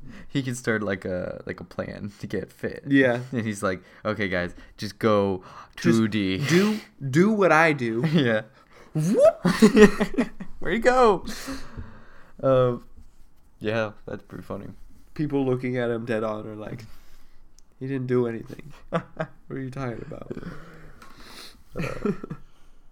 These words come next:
Speaker 2: <laughs> Oh, jeez.
Speaker 1: So,
Speaker 2: All right.
Speaker 1: my
Speaker 2: Your turn.
Speaker 1: next guy
Speaker 2: Yeah.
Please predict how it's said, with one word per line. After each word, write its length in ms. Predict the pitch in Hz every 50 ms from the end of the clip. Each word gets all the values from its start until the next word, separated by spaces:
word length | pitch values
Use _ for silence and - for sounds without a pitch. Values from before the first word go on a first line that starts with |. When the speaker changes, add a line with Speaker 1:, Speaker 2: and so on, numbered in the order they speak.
| - -
Speaker 2:
<laughs> 0 | - - - - - - - - - - - - - - - - - - 110
Oh, 260 | 110 104 98 92 -
jeez. 440 | - - - - - - - - - - - - _ _ -
Speaker 1:
So, 180 | - 127 123 120
Speaker 2:
All 40 | 113 110
right. 140 | 107 104 - - _ _
Speaker 1:
my 160 | - 113 117 131
Speaker 2:
Your 80 | 143 143
turn. 120 | 135 -
Speaker 1:
next 160 | - 143 -
guy 400 | - 101 95 92 92 95 104 113 - - _ _ -
Speaker 2:
Yeah. 240 | 151 143 139 147